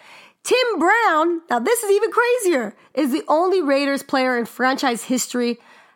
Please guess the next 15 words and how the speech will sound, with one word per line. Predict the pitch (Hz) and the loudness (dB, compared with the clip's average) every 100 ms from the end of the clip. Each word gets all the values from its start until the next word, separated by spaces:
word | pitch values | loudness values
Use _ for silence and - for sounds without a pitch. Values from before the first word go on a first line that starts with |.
| _ - | _ -8
to | 262 | -4
have | 226 240 | 0 0
a | 226 | 0
one | 202 208 233 262 | -2 0 0 0
hundred | 285 - 254 247 240 233 | -2 -4 -2 0 0 -4
catch | - 233 226 - - | -4 -2 -2 -6 -12
season. | - 247 233 202 - 226 _ _ _ _ _ | -6 -4 -4 -6 -12 -20 _ _ _ _ _
And | 233 262 | -2 0
he | 240 | 0
did | 247 208 | -2 0
that | 262 220 | -2 -2
back | 220 220 | -4 -2
in | 214 | -4
nineteen | 214 214 - 220 | -4 -6 -6 -6
ninety-seven. | 208 202 202 - - - | -4 -6 -8 -10 -12 -12